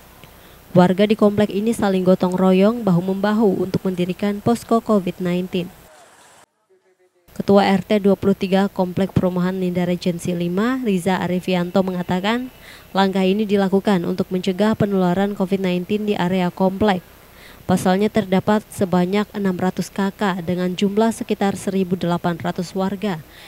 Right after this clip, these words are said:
yang mendiami komplek ini, sehingga perlu adanya pengawasan yang ketat. Setiap tamu atau warga komplek yang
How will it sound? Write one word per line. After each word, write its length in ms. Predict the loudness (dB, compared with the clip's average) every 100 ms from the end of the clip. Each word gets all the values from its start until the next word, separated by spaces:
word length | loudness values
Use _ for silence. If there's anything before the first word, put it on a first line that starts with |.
| -12
yang 240 | -4 -2 -2
mendiami 560 | -4 0 0 0 -2
komplek 400 | -4 -4 -4 -4
ini, 320 | -6 -6 -6 -8 -14 -20 -20 -20 -6
sehingga 320 | -2 0 0
perlu 320 | 0 0 0 0
adanya 320 | -2 -4 -6
pengawasan 640 | -6 -4 -2 -2 -2 -4
yang 160 | -4 -6
ketat. 320 | -4 -4 -6 -10 -18 -18 -20 -20 -20 -20 -10
Setiap 400 | -8 0 0 0
tamu 320 | 0 0 0 -4
atau 240 | -2 0
warga 320 | 0 0 -2
komplek 480 | -2 -4 -2 -2
yang 80 | -2